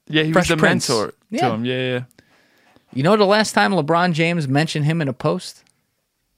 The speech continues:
Speaker 2: I think it was All-Star Weekend twenty twenty when he was required to 'cause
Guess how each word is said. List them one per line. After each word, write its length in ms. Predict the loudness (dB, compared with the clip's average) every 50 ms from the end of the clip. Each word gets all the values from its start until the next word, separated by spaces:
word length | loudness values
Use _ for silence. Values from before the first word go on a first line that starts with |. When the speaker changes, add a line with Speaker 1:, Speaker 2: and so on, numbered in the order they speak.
| _ _ _ _ _ _ _ _ _ _ _ _ _ -10
Speaker 2:
I 80 | -10 -8
think 220 | -6 -6 -6 -4
it 40 | -4
was 260 | -4 -4 -4 -6 -8 -6
All-Star 440 | -2 0 0 0 0 0 0 0 2
Weekend 380 | 0 -2 -2 -2 -2 -4 -4 -4
twenty 300 | -6 -4 -2 -2 -2 -2
twenty 300 | -4 -4 -2 -2 -2 -2
when 160 | -2 -2 -4
he 160 | -4 -4 -6
was 240 | -8 -8 -10 -12 -14
required 600 | -16 -18 _ -14 -6 -2 -2 0 0 -2 -4 -6 -8
to 200 | -10 -10 -10 -10
'cause 200 | -10 -12 -12